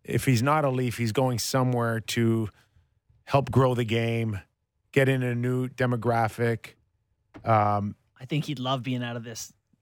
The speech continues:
Speaker 2: heater here.
Speaker 1: Well, that's, that's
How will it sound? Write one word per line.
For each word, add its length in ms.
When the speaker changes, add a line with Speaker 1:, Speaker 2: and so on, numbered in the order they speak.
Speaker 2:
heater 480
here. 300
Speaker 1:
Well, 280
that's, 520
that's 480